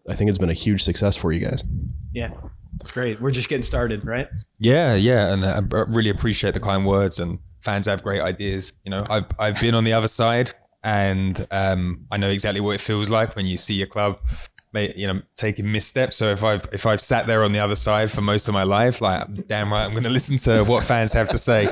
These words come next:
Speaker 3: I have to get the, the, that same council group to help us with batch two of content as well, 'cause, um, that was, uh, that was a fruitful, uh, evening.
Speaker 2: Yeah.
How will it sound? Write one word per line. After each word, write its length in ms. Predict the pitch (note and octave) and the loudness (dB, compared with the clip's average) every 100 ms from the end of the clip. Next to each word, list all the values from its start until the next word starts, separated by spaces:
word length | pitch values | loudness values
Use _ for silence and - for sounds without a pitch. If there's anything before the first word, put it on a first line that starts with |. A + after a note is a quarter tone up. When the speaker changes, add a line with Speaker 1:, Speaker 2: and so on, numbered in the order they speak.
| - - | -2 -6
Speaker 3:
I 360 | - - - B2 | -8 -6 -2 2
have 200 | D3+ D#3 | 2 2
to 320 | C3+ C3 C#3 C3 | 0 0 -4 -2
get 160 | D3+ B2+ | 0 2
the, 340 | B2+ B2 A#2 - | 4 4 4 2
the, 120 | A#2+ A#2+ | -2 2
that 240 | C3 - | 2 4
same 300 | - C3 B2+ | 2 2 0
council 420 | - C3+ C#3 C#3 | 0 0 2 0
group 240 | A#2+ B2 A2+ | 2 0 2
to 60 | A#2+ | 2
help 180 | A#2+ A#2+ | 2 2
us 100 | A2+ | -2
with 140 | G#2+ | 0
batch 260 | A#2+ A#2 - | -2 0 2
two 220 | B2+ G#2 | 4 2
of 80 | - | 2
content 360 | G2+ F#2+ G2 | -2 0 0
as 140 | G2 G2+ | 0 0
well, 180 | G2+ F#2 | 2 0
'cause, 260 | - G2 | 0 0
um, 320 | F#2+ F#2+ F#2 - | 0 0 -2 -4
that 100 | F#2+ | -4
was, 220 | F#2+ G2+ G#2+ | 0 0 2
uh, 180 | G2 - | 0 0
that 80 | G2+ | 0
was 80 | A2 | 0
a 60 | |
fruitful, 720 | - - A#2 A2 G#2+ G2+ G2 | 0 0 -2 -2 -2 -2 0
uh, 180 | G2 F#2 | 0 0
evening. 140 | F#2 A2+ | 0 -2
Speaker 2:
Yeah. 140 | G#2 | -4